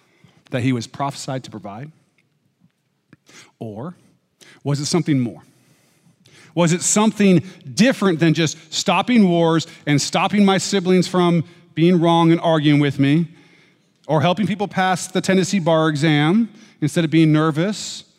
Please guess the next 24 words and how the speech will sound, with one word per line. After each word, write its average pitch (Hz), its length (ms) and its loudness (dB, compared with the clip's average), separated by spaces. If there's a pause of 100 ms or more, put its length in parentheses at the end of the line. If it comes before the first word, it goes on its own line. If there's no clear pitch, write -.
(440)
Is 143 80 -2
it 160 100 -2
something 180 320 -2
more 165 220 0
than 196 160 -4
that? 196 200 0
And 180 100 0
here's 196 140 -2
the 190 120 0
answer. 156 380 -4 (640)
Is 139 140 -6
it 139 60 -12
just 170 240 -8
that, 165 160 -2
or - 20 -8
is 135 100 -10
it 139 60 -14
something 151 280 -8
more? 143 140 -6
The 139 100 -6
answer 135 200 -10
is 120 120 -14
yes, 113 280 -12
both. - 500 -14